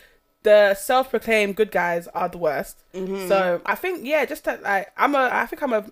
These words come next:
Speaker 1: I'm a free-spirited, pe-, free-spirited person.
Speaker 2: Yeah.
Speaker 1: So, um, yeah, I like to have fun. So I'm more of, like, a,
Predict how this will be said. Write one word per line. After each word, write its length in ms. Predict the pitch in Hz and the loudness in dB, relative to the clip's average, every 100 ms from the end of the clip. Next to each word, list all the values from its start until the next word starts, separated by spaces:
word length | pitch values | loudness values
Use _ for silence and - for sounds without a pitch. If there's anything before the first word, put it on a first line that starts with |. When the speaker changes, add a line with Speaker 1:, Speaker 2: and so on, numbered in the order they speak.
| - | -8
Speaker 1:
I'm 120 | 202 | -8
a 60 | 202 | -8
free-spirited, 600 | - 247 - 226 151 196 | -8 -10 -6 -6 -6 -10
pe-, 100 | - - - - _ | -18 -20 -20 -20 _
free-spirited 840 | - 254 247 233 - 226 214 208 - | -8 -4 -4 -6 -4 -2 -2 -2 -6
person. 500 | 202 196 196 196 175 | -4 -4 -4 -6 -4
Speaker 2:
Yeah. 280 | 165 151 160 _ _ _ - | -6 -8 -12 _ _ _ -6
Speaker 1:
So, 580 | 208 196 190 190 185 175 _ _ _ _ _ _ - - | 0 4 4 2 -4 -14 _ _ _ _ _ _ -18 -12
um, 520 | 175 190 185 185 185 - | -6 -6 -6 -10 -14 -10
yeah, 160 | 233 269 | -6 -2
I 60 | 247 | 0
like 160 | 302 | -2
to 60 | 262 | -4
have 180 | 226 202 | -8 -8
fun. 440 | - 220 202 180 | -2 0 2 -2
So 120 | 185 | -4
I'm 160 | 202 233 | -2 -2
more 160 | 240 | -2
of, 80 | 220 | -4
like, 180 | 196 - | -6 -4
a, 240 | 185 180 | -2 -2